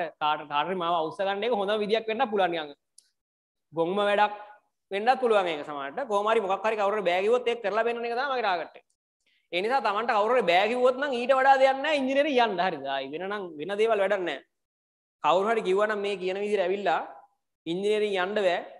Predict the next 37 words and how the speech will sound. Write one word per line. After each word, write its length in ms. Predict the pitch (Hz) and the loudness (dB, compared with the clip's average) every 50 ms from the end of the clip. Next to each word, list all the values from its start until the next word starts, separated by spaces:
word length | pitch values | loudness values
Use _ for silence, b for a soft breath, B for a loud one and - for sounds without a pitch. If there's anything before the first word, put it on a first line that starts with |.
| - _ - | -20 _ -10
එන් 120 | 165 190 | -8 -6
ඩී 200 | 208 220 226 214 | -6 -6 -6 -6
ටී 120 | 196 214 214 | -4 -2 -2
වත් 220 | 220 220 214 196 190 | -2 -2 -2 -4 -4
යන්න 140 | 196 202 196 | -4 -2 -4
බැරි 140 | 196 190 202 | -2 -2 -2
වෙයි 160 | 214 214 196 | -2 -2 -2
කියලා 280 | 175 165 156 175 247 381 - - _ _ - | -2 -4 -4 -4 -4 -6 -8 -14 _ _ -10
නියමයි. 400 | 175 180 196 202 208 190 143 120 - - - 165 | -6 -2 -2 0 0 -2 -4 -6 -10 -16 -14 -10
ඊට 140 | 180 185 202 | -4 0 2
වඩා 220 | 202 202 214 208 196 | 2 4 2 2 2
චාන්ස් 240 | 196 190 190 185 208 | 2 0 0 0 -2
එකක් 220 | 233 233 233 196 | -4 -2 0 2
ආයි 140 | 190 202 196 | 2 2 2
වෙන 100 | 185 190 185 | 0 0 0
කොහෙවත් 300 | 185 180 175 156 139 135 | 0 0 0 -2 -4 -6
නෑ. 200 | 127 120 123 _ _ _ _ _ _ _ _ _ _ _ _ _ _ - | -12 -16 -18 _ _ _ _ _ _ _ _ _ _ _ _ _ _ -2
ඒක 180 | 165 185 214 214 | 2 2 4 4
ඇවිල්ලා 300 | 233 226 254 277 269 226 | 4 4 4 4 2 2
මාරම 340 | 208 208 214 233 254 269 254 | 4 4 4 6 4 4 2
මොටිවේෂන් 560 | 226 220 208 190 190 185 175 165 170 156 143 | 2 2 2 2 0 -2 -2 -4 -6 -8 -8
එකක්. 240 | 131 143 - 285 311 - _ _ _ _ _ _ _ _ _ _ _ _ _ _ _ _ _ _ _ _ _ _ _ _ _ _ _ _ - | -6 -6 -6 -6 -8 -16 _ _ _ _ _ _ _ _ _ _ _ _ _ _ _ _ _ _ _ _ _ _ _ _ _ _ _ _ 4
ඒ 140 | 180 202 226 | 6 8 8
වගේම 340 | 247 254 262 269 277 285 262 | 8 10 10 8 8 8 6
ඊළඟ 320 | 220 226 233 269 285 285 | 4 6 6 6 6 6
මොටිවේෂන් 540 | 262 262 262 240 247 247 247 240 247 247 247 | 4 4 4 6 8 6 6 6 4 0 0
එක 80 | 247 233 | 2 2
තමයි 180 | 247 277 269 | 2 0 4
අඩු 240 | 240 202 208 247 240 | 4 4 4 4 2
රිසල්ට් 320 | 233 - 240 247 233 226 | 2 2 4 2 4 4
එකක් 240 | 247 254 247 247 - | 2 2 2 4 4
ආවනම්, 400 | 208 202 202 196 175 165 156 165 | 6 6 6 4 2 0 -2 -4
එස් 140 | 170 170 - - - - | -8 -8 -10 -18 -14 -6
දෙකක්, 340 | 180 180 185 185 180 185 - | -6 0 0 0 0 0 -4
එෆ් 220 | 180 165 170 - 190 | -8 -8 -8 -6 -4
එකක් 320 | 175 180 175 175 - 175 170 | -2 -2 -2 -2 -2 -2 0
ආවනම්, 360 | 165 165 165 160 180 190 202 | 0 0 -2 -2 -4 -6 -6